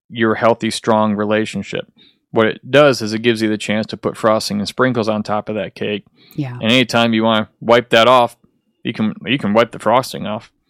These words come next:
Speaker 1: You still got the cake underneath, which was the hard part. Once you get that right, putting frosting on is easy.
Speaker 2: Mm-hmm.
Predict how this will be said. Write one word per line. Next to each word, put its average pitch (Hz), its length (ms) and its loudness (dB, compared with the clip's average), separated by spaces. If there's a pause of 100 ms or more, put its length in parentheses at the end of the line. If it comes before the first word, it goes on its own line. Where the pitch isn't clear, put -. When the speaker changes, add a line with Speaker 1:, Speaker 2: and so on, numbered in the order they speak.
(300)
Speaker 1:
You 104 80 -8
still 123 200 0
got 117 200 -2
the - 80 -18
cake 101 260 -10
underneath, - 480 -14
which 113 220 -6
was 104 140 -4
the 110 100 -10
hard 135 320 0
part. - 280 -10 (280)
Once 117 260 -2
you 107 60 -4
get 117 240 0
that 127 220 2
right, 104 380 -6
putting 117 200 -4
frosting 113 420 -2
on 98 140 -10
is 95 220 -12
easy. 117 460 -8 (240)
Speaker 2:
Mm-hmm. 131 340 -4